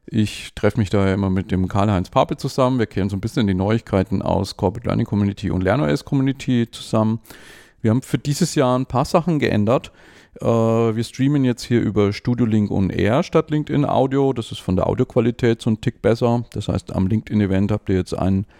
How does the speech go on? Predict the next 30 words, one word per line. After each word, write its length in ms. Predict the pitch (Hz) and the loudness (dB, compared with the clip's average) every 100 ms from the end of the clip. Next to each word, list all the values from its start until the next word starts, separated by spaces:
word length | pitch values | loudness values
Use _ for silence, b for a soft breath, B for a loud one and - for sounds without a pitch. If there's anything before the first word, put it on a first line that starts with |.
| b | b
Link 320 | 113 135 208 - | 0 0 0 -2
dran, 340 | 147 135 143 - B B B - | 0 2 0 -6 B B B -2
äh, 440 | 117 117 117 113 | 2 2 2 2
über 240 | 117 113 110 | 0 0 2
den 180 | 113 113 | 2 2
ihr 100 | 113 | 2
quasi 280 | 110 104 | 2 2
auf 120 | 101 - | 0 0
eine 80 | |
extra 320 | 104 - 113 95 | -2 0 0 2
Webseite 520 | 107 - 123 120 - | 2 0 0 0 -2
kommt 400 | - 110 117 - | 0 2 0 -2
und, 400 | 101 98 95 95 | 0 0 -2 -2
äh, 260 | 101 95 92 | 0 0 2
dort 240 | 95 98 | 0 0
sozusagen 320 | 107 - 95 | -2 0 0
dem 120 | 90 | 0
Stream 340 | 82 - 95 - | -2 -2 -2 -2
zuhören 400 | 196 196 156 156 | -2 0 0 0
könnt. 340 | 147 135 139 - B B B B | 0 0 -2 -10 B B B B
Äh, 260 | - 110 | 0 2
wir 60 | 104 | 2
haben 120 | 104 | 2
als 200 | 95 - | 0 -4
Chat 240 | - 117 - | 0 0 2
natürlich 460 | 117 120 110 107 | -2 0 -2 0
weiterhin 520 | 80 87 117 107 104 | 0 2 2 2 0
die 120 | 98 104 | -2 -2
Kommentare 720 | 98 95 92 90 98 95 - | 0 0 0 0 2 0 2
am, 240 | 90 92 | 0 0